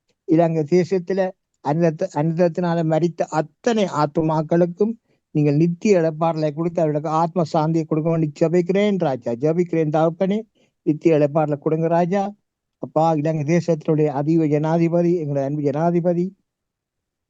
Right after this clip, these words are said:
திரு, திருவா-, திரு அனுகுணகுமார திசநாயக்க அவர்கள் தாப்பல் தங்கியிருக்கும் எல்லா இடங்களிலும்,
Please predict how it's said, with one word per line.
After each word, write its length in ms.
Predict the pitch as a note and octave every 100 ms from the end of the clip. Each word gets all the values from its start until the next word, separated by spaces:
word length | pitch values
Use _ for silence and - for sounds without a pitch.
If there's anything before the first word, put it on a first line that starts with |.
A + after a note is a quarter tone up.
| _
திரு, 260 | D#3+ D3 _ E3+
திருவா-, 380 | D3 D#3 D3+ D#3 _
திரு 380 | E3+ E3 D#3 D#3 _ _ _ _ D3
அனுகுணகுமார 600 | E3 E3 D3+ E3+ D#3+ D3+
திசநாயக்க 520 | D3+ D3 E3+ D#3+ D#3+
அவர்கள் 340 | D3+ D#3+ D#3+ D#3
தாப்பல் 340 | D#3 D#3 D3+
தங்கியிருக்கும் 480 | D3 D#3+ E3 D#3 D3+
எல்லா 220 | D3+ D#3
இடங்களிலும், 760 | D#3 E3 F3+ F3+ F#3 G3 G#3